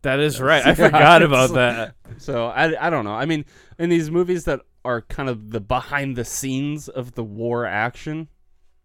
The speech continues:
Speaker 2: I guess it doesn't really matter what they show.
Speaker 1: Yeah.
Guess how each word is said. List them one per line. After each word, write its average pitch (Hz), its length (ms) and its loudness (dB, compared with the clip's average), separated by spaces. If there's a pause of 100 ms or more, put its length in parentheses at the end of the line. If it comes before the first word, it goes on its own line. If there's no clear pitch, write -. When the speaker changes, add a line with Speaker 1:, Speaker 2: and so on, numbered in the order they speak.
(120)
Speaker 2:
I - 60 -20
guess 139 280 -4
it 104 100 -8
doesn't 101 280 -8
really 95 180 -8
matter 92 420 -8
what 90 200 -16
they 78 100 -16
show. 90 400 -14 (340)
Speaker 1:
Yeah. 110 280 -4